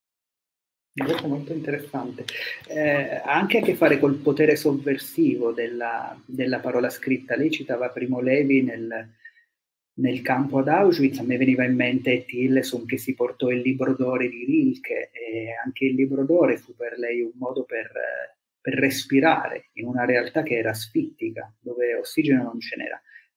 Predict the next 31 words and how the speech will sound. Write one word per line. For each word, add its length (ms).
È 80
anche 300
per 240
questo 400
potere 320
sovversivo 720
della 260
parola 540
che, 500
che 100
spesso 340
il 200
potere, 760
la 160
censura, 840
che 80
cerca 320
di 160
tacitarla, 960
cioè 220
attraverso 680
la 80
letteratura 560
noi 160
possiamo 440
dare 240
corpo 500
a 80
rivoluzioni 760
solo 280
sognate. 600